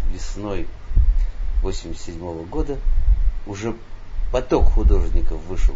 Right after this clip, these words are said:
на Арбат. Сначала они только рисовали портреты на заказ, но очень скоро вышли художники с картинами, и вот это было, был такой главный, что ли, очаг художественной жизни в центре Москвы.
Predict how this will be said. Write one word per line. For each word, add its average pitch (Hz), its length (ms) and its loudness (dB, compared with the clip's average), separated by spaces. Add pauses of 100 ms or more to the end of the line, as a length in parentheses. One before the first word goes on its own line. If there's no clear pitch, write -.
(100)
на 85 140 -4
Арбат. - 300 4
Сначала 92 480 2
они 87 200 0
только - 380 2
рисовали 85 500 -4
портреты 85 640 -6
на 85 80 -8
заказ, 120 420 -8
но 123 100 -6
очень 110 260 -8
скоро - 460 -2 (400)
вышли 113 260 -4
художники 101 600 -6
с - 100 -2
картинами, 120 600 -2
и 95 60 -4
вот 95 160 -6
это - 300 -10
было, 101 260 -10 (1800)
был 110 240 2
такой - 360 -4 (600)
главный, 107 520 -2
что - 220 -2
ли, 92 100 -8
очаг 92 420 2
художественной - 640 -2
жизни - 420 4
в - 60 -4
центре - 380 -6
Москвы. 143 460 -10